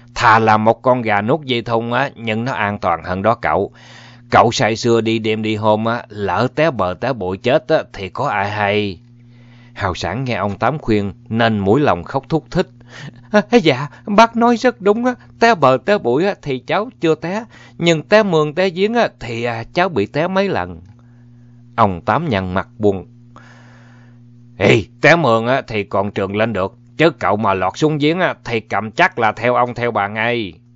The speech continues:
Hào Sảng cãi lại. Ê, ê, không có sao đâu bác, chính cháu đây bị té giếng mấy lần á, mà có hề hấn gì đâu nè.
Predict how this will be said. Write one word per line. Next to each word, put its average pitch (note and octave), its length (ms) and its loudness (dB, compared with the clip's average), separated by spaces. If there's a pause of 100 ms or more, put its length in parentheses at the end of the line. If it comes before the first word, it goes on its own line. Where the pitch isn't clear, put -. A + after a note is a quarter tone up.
(520)
Hào E2 280 -8
Sảng F#2+ 280 -4
cãi G#2 220 -2
lại. F2 380 -4 (300)
Ê, E3+ 180 -4
ê, G#3+ 200 6
không F3 180 2
có A3 380 4 (220)
sao D3 220 4
đâu C#3 140 2
bác, E3+ 240 -6 (300)
chính G#3 180 0
cháu F#3+ 240 0
đây B2 220 0
bị G2 180 -6
té C#3+ 240 -2
giếng D#3+ 280 -4
mấy E3+ 120 -2
lần G#2 260 -2
á, C3 180 -12
mà A2+ 320 -4
có D#3+ 320 2
hề G#2 200 -2
hấn D#3+ 280 -4
gì G2+ 120 0
đâu A2 220 0
nè. F#2+ 180 -2